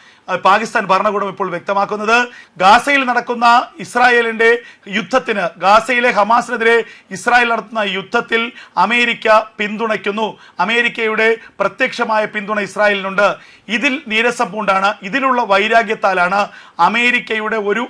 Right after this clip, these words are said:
ആഗോള ബ്രാൻഡിനെ നേരെ വലിയ പ്രക്ഷോഭങ്ങൾ സംഘടിപ്പിച്ചത് എന്ന് ഇവർ തന്നെ വ്യക്തമാക്കുന്നുണ്ട്.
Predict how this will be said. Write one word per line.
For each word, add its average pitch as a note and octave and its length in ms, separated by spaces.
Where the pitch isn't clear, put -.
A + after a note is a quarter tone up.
ആഗോള G#3+ 520
ബ്രാൻഡിനെ G#3 540
നേരെ F3+ 320
വലിയ A3+ 260
പ്രക്ഷോഭങ്ങൾ A3 520
സംഘടിപ്പിച്ചത് F#3+ 600
എന്ന് G3 220
ഇവർ A3+ 160
തന്നെ A3 240
വ്യക്തമാക്കുന്നുണ്ട്. G3+ 720